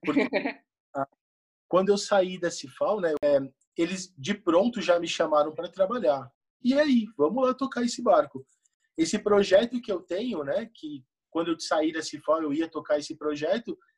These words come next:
Speaker 1: cabe também dentro da Esquadra Fum, né? Então, tudo isso que eu tenho, no momento, a gente tá trabalhando tudo isso, mas pro ano que vem, é certeza que vai ter muita novidade aí, viu, gente?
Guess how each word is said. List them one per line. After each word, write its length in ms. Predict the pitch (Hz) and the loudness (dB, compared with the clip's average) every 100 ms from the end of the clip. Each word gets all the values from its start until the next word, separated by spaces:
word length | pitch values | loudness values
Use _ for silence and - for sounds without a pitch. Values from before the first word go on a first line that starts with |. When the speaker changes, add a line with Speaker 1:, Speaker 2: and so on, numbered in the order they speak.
| _ _ - | _ _ -2
Speaker 1:
cabe 360 | 180 202 190 | 2 2 0
também 440 | - 170 151 170 202 | -4 -6 -2 -6 -4
dentro 380 | 165 180 160 147 | -6 -6 -10 -2
da 120 | 151 | -2
Esquadra 480 | 147 - 143 151 156 | -2 0 2 2 -4
Fum, 340 | - 175 247 - _ _ _ _ _ | -6 -6 -6 -10 _ _ _ _ _
né? 180 | 151 170 | 0 0
Então, 420 | 165 180 202 233 - | 2 0 0 -2 -4
tudo 280 | 233 247 226 | -2 0 0
isso 300 | 214 - 202 | 0 -4 -2
que 100 | 190 | -2
eu 120 | 190 | 0
tenho, 600 | 175 180 202 226 233 208 _ _ _ _ _ _ _ | 0 0 -2 -4 -6 -8 _ _ _ _ _ _ _
no 180 | 180 240 | 2 6
momento, 540 | 254 208 202 240 247 - _ _ | 6 8 6 4 0 -2 _ _
a 100 | - | 2
gente 180 | 147 180 | 2 2
tá 120 | 160 | 0
trabalhando 520 | 151 160 165 160 156 160 | 2 4 2 2 -2 -4
tudo 180 | - 202 | -6 -4
isso, 180 | 233 | -2
mas 180 | 247 247 | -4 -4
pro 180 | - 214 | 0 2
ano 140 | 240 | 2
que 160 | 240 220 | 0 -2
vem, 280 | 160 170 226 | 0 0 0
é 40 | |
certeza 420 | 233 233 226 214 | 0 -2 -2 -6
que 100 | 214 | -4
vai 120 | 202 202 | -2 0
ter 120 | 196 | 0
muita 240 | 202 233 | 0 0
novidade 540 | 233 226 196 185 180 185 | 0 0 6 6 6 4
aí, 140 | 147 | 2
viu, 160 | 131 156 | 2 -4
gente? 400 | 135 104 - | -4 -8 -14